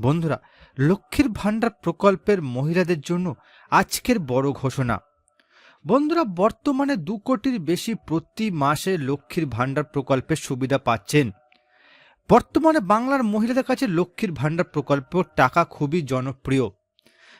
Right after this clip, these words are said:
বিশেষ করে বন্ধুরা, লক্ষ্মীর ভান্ডার প্রকল্পের টাকা বাড়ানোর পর মহিলাদের মধ্যে লক্ষ্মীর ভান্ডার প্রকল্পের জনপ্রিয়তা বেড়েই চলেছে। কিছুদিন আগেই লক্ষ্মীর ভান্ডার প্রকল্পের টাকা বাড়িয়েছে রাজ্য সরকার।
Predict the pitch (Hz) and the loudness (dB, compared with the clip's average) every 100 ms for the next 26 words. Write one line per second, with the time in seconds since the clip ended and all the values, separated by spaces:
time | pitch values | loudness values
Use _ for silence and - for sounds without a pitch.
0 | - 120 220 320 285 - 302 196 226 240 | -6 2 2 2 0 0 0 2 0 2
1 | 247 185 196 - 196 151 190 202 - 170 | 2 2 -2 -2 -4 0 0 0 -2 0
2 | 175 160 - - - 127 - 160 156 170 | 0 2 0 0 2 2 2 2 2 0
3 | 165 190 151 - _ - 120 139 202 208 | 0 2 2 -2 _ -8 -2 0 2 2
4 | 190 190 185 196 156 - - 165 123 139 | 2 0 2 2 0 -4 -2 -2 0 -2
5 | 156 160 139 135 135 - 165 139 - 127 | -2 -4 -4 -2 -2 -2 -4 -4 -4 -2
6 | 131 - 151 156 113 127 139 131 123 113 | -2 -2 -2 0 0 2 2 0 -2 -2
7 | - 117 - _ _ _ _ _ - - | 0 -2 -4 _ _ _ _ _ -20 -20
8 | - _ 254 - 320 311 220 233 277 214 | -20 _ 2 4 4 2 2 0 2 2
9 | 208 - 196 139 185 196 - 180 185 175 | 0 -2 -2 0 0 0 0 -2 0 0
10 | - 196 - 139 165 139 151 156 160 127 | 2 0 2 2 2 2 0 0 2 2
11 | 120 123 123 - 113 | 0 0 -2 2 0